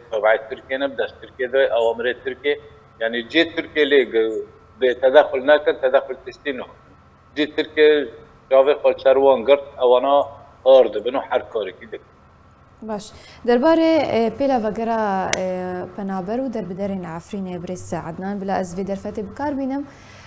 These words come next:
Speaker 2: اگر تو بهتر زانیاریان درباره پیلا وگره بدمه؟
Speaker 1: والا بری ده روزه از آن قد موضوع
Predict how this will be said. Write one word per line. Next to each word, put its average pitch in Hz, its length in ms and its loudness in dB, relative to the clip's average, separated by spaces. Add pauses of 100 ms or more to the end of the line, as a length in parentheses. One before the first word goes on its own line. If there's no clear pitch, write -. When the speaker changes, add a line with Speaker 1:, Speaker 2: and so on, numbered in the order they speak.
(120)
Speaker 2:
اگر 262 200 -2
تو 285 140 -6
بهتر 277 200 -4
زانیاریان 214 600 -4
درباره 190 360 -6
پیلا 185 280 -10
وگره 180 340 -8
بدمه؟ 175 440 -10 (1600)
Speaker 1:
والا 156 260 2
بری 170 300 6
ده 170 280 4
روزه 143 260 2
از 131 200 4
آن 135 140 4
قد 127 240 0
موضوع 117 360 2